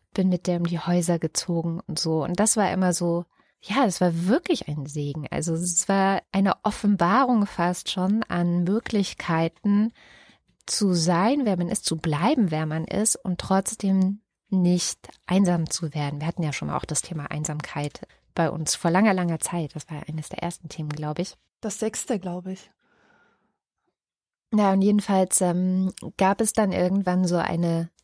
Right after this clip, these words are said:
Speaker 1: ich weiß nicht, will nicht sagen Wende, aber es gab irgendwann einen, einen Punkt, an dem dieses,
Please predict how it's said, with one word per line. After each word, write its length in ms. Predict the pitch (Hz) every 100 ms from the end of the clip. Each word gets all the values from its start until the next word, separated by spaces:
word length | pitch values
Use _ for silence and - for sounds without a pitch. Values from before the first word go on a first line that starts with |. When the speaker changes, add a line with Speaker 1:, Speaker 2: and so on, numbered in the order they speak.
| _ _ _ _ _ _
Speaker 1:
ich 160 | -
weiß 180 | 175 175
nicht, 180 | 170 -
will 80 | 185
nicht 120 | 170
sagen 320 | 165 160 156
Wende, 480 | 160 165 190 208 202
aber 340 | - 170 165 165
es 180 | 165 -
gab 220 | 170 -
irgendwann 560 | 170 170 165 165 165 170
einen, 500 | 160 160 156 160 196 -
einen 480 | 160 160 160 160 - _ _
Punkt, 600 | - 226 226 233 233 - 180
an 120 | 175
dem 280 | 180 185 185
dieses, 600 | 180 170 165 - -